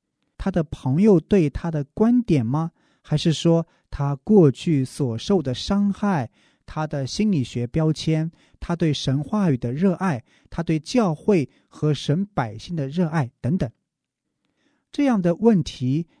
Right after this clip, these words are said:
能够引导你认识这个人实际上的身份从何而来。一个人可能在嘴上说自己是一个基督徒，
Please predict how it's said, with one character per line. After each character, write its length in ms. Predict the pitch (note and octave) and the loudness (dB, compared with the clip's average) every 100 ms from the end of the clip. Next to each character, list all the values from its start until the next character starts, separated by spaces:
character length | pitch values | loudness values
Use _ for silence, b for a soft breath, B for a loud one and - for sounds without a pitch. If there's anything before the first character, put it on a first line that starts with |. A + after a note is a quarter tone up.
| - | -2
能 180 | C#3 | 0
够 220 | C#3+ D3+ - | 4 2 2
引 220 | D3 F3+ | 0 0
导 220 | A3+ C#3+ | 0 0
你 240 | C#3 A2 A2 | 0 -4 -8
认 220 | - G#3+ D#3+ | 2 2 2
识 180 | - | -2
这 160 | C3 F3+ | -2 0
个 120 | D3+ | 0
人 240 | A#2+ G#2+ B2+ | -2 -2 -6
实 240 | - D3 | -4 -4
际 160 | F3 G3+ | -2 -2
上 180 | D#3 | -2
的 120 | A#2+ A2+ | -4 -8
身 320 | - G#3+ G#3+ | -2 0 0
份 260 | G#3 E3 - _ _ _ | 0 -2 -2 _ _ _
从 260 | - C3+ E3+ | -6 -2 -2
何 220 | C3 C3 | -2 -4
而 80 | A2 | -4
来。 200 | G2+ A#2+ _ _ _ _ _ _ _ | -8 -16 _ _ _ _ _ _ _
一 100 | E3+ | 0
个 160 | F3 F#3 | 6 6
人 340 | C#3 C3 E3+ - b b | 6 2 -2 -10 b b
可 200 | b - | b -4
能 280 | B2+ A2+ C#3 - | -2 0 -4 -4
在 180 | F3 C#3+ | -2 -2
嘴 280 | - C#3+ A2+ | 0 0 0
上 240 | G3+ E3 | 0 -2
说 220 | - D#3 | 0 0
自 120 | C#3+ | 0
己 180 | D#3+ A#2 | -6 -6
是 180 | A2+ - | -6 -2
一 80 | C3+ | -2
个 180 | C3+ A#2 | -2 -4
基 160 | - | 0
督 120 | D#3 D#3 | 2 2
徒， 380 | - A2+ A#2 | 0 -8 -8